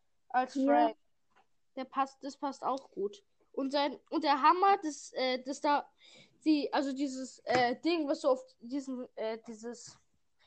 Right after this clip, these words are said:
Speaker 1: dieser Metallklotz vorne dran, wäre dann einer von diesen Türmen. Also hätte dann dieses Design von einem Turm. Das ist eigentlich
Speaker 2: Ja.
Speaker 1: voll nice. Aber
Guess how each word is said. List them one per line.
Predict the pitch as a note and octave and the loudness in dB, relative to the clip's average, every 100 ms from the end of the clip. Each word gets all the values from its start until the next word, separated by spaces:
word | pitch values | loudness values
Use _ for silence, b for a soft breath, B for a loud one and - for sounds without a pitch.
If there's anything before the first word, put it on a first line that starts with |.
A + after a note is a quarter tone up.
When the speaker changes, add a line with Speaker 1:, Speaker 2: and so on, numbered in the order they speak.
| _ _ | _ _
Speaker 1:
dieser | D#4+ D4 C4+ - | 6 6 6 2
Metallklotz | C4 D#4 D#4+ F#4+ F4 F4+ - | 0 6 6 6 6 6 6
vorne | D#4 E4 D#4+ | 4 4 2
dran, | D4+ E4 F4 b b | 2 2 2 b b
wäre | C#4 D4 | 2 2
dann | C#4 | 2
einer | - C4+ D#4 D#4 | 6 6 6 0
von | D#4 D4+ B3+ | 0 -4 -4
diesen | C4 C4 | -8 -10
Türmen. | - D4 C#4+ B3+ G3+ G3 G3 _ _ - _ _ _ _ B _ | -6 0 0 0 -6 -10 -14 _ _ -20 _ _ _ _ B _
Also | - B3+ C4+ | -4 -2 -2
hätte | C4 C4+ | -4 -4
dann | B3 B3 | -6 -4
dieses | C4+ B3+ - _ _ | -6 -8 -18 _ _
Design | A3+ A#3+ A3 A#3 B3+ | -12 -10 -4 -4 -4
von | - A3+ | -10 -10
einem | A3+ | -10
Turm. | A3 B3+ A3+ F#3+ F3+ _ _ _ _ _ _ _ _ _ _ | -6 -6 -4 -8 -14 _ _ _ _ _ _ _ _ _ _
Das | - | -20
ist | A#3 | -6
eigentlich | - B3 A3+ | -2 -2 -4
Speaker 2:
Ja. | |
Speaker 1:
voll | A3+ G3 | -8 -10
nice. | G3 G#3 G#3+ - _ _ _ _ _ _ _ _ _ _ _ _ _ _ _ _ _ _ _ b b b b b b _ - | -8 -10 -10 -16 _ _ _ _ _ _ _ _ _ _ _ _ _ _ _ _ _ _ _ b b b b b b _ 4
Aber | D#4 D4 C#4+ E4+ | 6 6 6 4